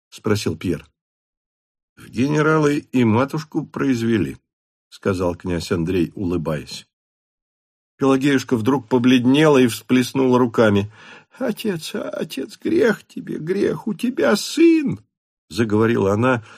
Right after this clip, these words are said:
из бледности вдруг переходя в яркую краску. «Отец, что ты сказал такое? Бог тебя прости!»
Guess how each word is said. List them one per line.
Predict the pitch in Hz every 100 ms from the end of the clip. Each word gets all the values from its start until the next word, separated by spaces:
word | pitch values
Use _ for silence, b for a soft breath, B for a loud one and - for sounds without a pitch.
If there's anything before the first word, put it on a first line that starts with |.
| B B
из | - 117 76
бледности | 120 147 117 117 - 104
вдруг | 90 113 113
переходя | - 113 107 104 117 113
в |
яркую | 90 127 110 - 110
краску. | 107 107 90 - - _ _ _ _ _ _ -
«Отец, | 185 160 196 170 -
что | - - - 202
ты | - 202
сказал | - 247 180 - 156
такое? | 214 - 220 196
Бог | - - 175 -
тебя | - 117 113
прости!» | 185 170 - 196 262